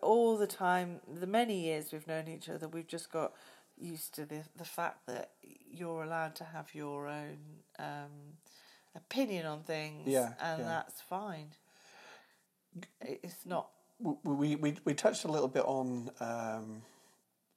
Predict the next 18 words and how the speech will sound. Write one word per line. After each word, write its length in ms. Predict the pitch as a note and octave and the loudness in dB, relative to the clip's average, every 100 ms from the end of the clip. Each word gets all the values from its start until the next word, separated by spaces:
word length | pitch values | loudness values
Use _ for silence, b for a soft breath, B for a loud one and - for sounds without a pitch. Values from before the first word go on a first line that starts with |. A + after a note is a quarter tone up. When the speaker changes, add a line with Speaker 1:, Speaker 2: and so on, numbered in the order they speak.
| - | -12
Speaker 2:
friends 340 | - C#3 C3+ A#2 | 0 2 2 -4
and 100 | A2+ | -4
family, 520 | - C3 A#2+ A2+ G#2+ - - _ _ b b b | 0 0 0 -4 -8 -12 -20 _ _ b b b
and 140 | B2+ B2 | -6 2
you 140 | B2+ | 6
acting 340 | B2+ - B2 A#2+ | 6 4 -4 -6
as 120 | A2+ | -4
a, 180 | A2+ A#2+ - | -6 -6 -8
as 120 | A#2 | -8
a 40 | |
buffer. 440 | A2 - B2+ - G2+ G#2+ B B B B B B | -2 0 0 -2 -8 -10 B B B B B B
How 260 | - G#3+ G#3+ | 8 10 10
easy 340 | G#3 F#3+ F3 | 6 4 6
has 160 | C3 C3 | 4 4
it 160 | B2+ | -2
been 420 | C#3 C3+ C3 A#2+ A2+ | 0 0 0 -2 -4
to 100 | C3 | -6
discuss 960 | B2 B2 - - D3 - - - - | -4 -4 -2 4 4 2 -6 -8 -10